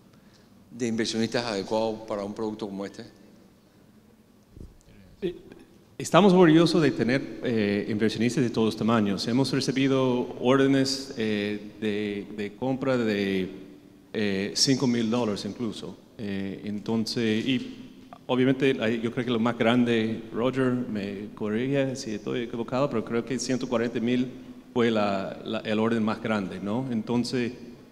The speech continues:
Speaker 2: eh, son más que todo órdenes chicos,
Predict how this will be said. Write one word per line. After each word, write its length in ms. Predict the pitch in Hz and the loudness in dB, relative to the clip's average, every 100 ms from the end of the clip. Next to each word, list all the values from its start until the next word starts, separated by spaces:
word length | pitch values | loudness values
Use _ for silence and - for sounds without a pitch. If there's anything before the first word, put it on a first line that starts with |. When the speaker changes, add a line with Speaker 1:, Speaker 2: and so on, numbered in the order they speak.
| - - | -16 -6
Speaker 2:
eh, 300 | 98 98 98 | -4 -4 -6
son 340 | - 139 139 - - - - | -2 0 0 -2 -14 -16 -6
más 300 | 147 160 156 | 0 0 0
que 100 | 147 | 0
todo 220 | 151 151 | 2 4
órdenes 500 | 139 139 131 - - | 4 4 0 -2 -8
chicos, 540 | - 123 107 98 - | -2 -2 -2 -6 -6